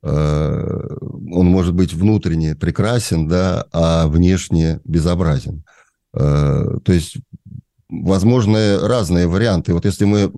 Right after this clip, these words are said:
по, по крайней мере, Достоевский, да, к-, а эта фраза очень такая известная и модная, м, он об этом размышлял, о красоте внутреннего человека, да, и, но на самом деле есть ещё даже одна тонкость.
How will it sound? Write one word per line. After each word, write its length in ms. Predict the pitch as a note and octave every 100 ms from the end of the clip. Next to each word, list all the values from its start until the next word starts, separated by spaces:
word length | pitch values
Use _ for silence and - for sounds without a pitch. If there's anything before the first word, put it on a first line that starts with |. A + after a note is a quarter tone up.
| - - - G#2
по, 100 | F2+
по 240 | A2 A2+
крайней 240 | A2 A2+ A2
мере, 160 | G#2
Достоевский, 760 | G2 F#2 F#2+ F#2 E3 F3 - D#2
да, 460 | E2+ B2 - F2
к-, 240 | - D#2 D#2 - - - -
а 60 |
эта 240 | F#2 F#2 F2
фраза 380 | - G2+ E2 F2
очень 440 | F2+ - E2 D#2
такая 560 | - D2+ D#2 D#2 D#2 D2+ _ _ _ _ -
известная 640 | D2+ D2+ F#2+ F#2+ D#2+ D2+
и 160 | C#2 D2+
модная, 580 | D#2 G2 E2+ D#2+ D2+ - - _ _
м, 720 | - D#2 D#2 D2+ C#2+ - - - -
он 200 | E2 F2
об 140 | F2+ A2
этом 260 | B2 E2
размышлял, 1000 | D#2+ D2 E2 - E2 D2+ D2 - - - -
о 80 |
красоте 560 | - E2 F#2 F2 G2 F#2+
внутреннего 600 | E2+ A2+ F#2+ E2 D#2+ D2+
человека, 640 | - D#2+ D#2+ D#2+ D2 -
да, 180 | D2 F#2
и, 300 | F2 A2+ A2 - -
но 100 | G2+
на 140 | G2+
самом 300 | G2+ C#3+ B2+
деле 180 | A2 G#2
есть 220 | A2+ G#2+
ещё 240 | G2+ - C#3+
даже 280 | A2 F2+ F#2+
одна 220 | F#2 F#2
тонкость. 460 | G2+ E2 D#2+ -